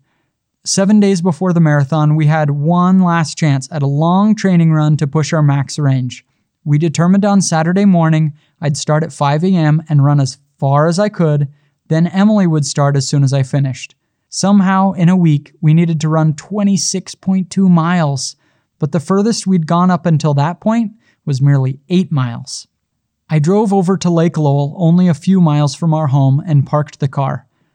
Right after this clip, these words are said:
I wasn't looking forward to the run and consequently wasn't in a good mental state,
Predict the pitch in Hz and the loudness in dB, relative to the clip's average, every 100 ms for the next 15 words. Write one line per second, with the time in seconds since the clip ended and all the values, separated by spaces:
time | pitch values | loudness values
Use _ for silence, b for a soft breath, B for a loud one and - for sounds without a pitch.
0 | _ - 151 180 247 202 185 196 165 180 | _ -4 -2 0 -2 -2 -2 0 0 0
1 | 175 170 180 151 143 143 151 - 151 147 | -2 -2 -2 0 2 2 0 -2 0 0
2 | 135 202 214 208 202 208 202 196 196 175 | 0 -2 0 -2 -4 -4 -2 -2 0 0
3 | 165 180 175 165 143 147 151 143 147 139 | 0 0 2 0 0 0 2 0 -2 -6
4 | - 139 143 | -4 -4 -4